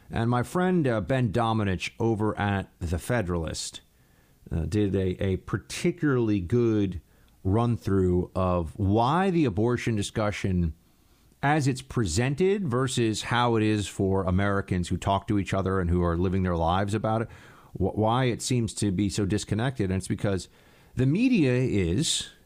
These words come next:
and I, I don't say this to exaggerate or anything else, but, I mean, the media is a bunch of abortion extremists. Even for people who are self-described as pro-choice, uh, the media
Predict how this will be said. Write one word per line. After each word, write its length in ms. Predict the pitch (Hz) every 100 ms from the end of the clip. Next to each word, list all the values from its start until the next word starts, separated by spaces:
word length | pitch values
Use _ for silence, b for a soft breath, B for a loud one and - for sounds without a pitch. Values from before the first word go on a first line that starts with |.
| _
and 140 | 107 101
I, 200 | 98 -
I 140 | 98
don't 240 | 101 107 95
say 240 | - 104
this 320 | 101 95 -
to 420 | - 95 90 85 -
exaggerate 920 | 87 98 127 131 117 120 113 107 104
or 200 | 92 92
anything 320 | 98 92 92
else, 280 | 92 90 -
but, 240 | - 85 82 _ -
I 40 |
mean, 120 | 90 117
the 80 |
media 360 | 123 139 139 131
is 100 | 98
a 40 |
bunch 240 | 95 107 98
of 100 | 92 -
abortion 480 | 101 107 110 - 90
extremists. 920 | 82 - - 135 98 - - - - B B B -
Even 360 | 233 269 269
for 120 | - 180
people 360 | 165 180 175
who 400 | 135 151 139 - -
are 380 | 127 123 120 117
self-described 720 | - - 120 110 - 113 110 101
as 120 | 92
pro-choice, 960 | - 117 98 - 156 160 95 87 - - b b b b b b -
uh, 320 | 95 92 92 -
the 160 | 98
media 640 | 104 113 110 107 98 95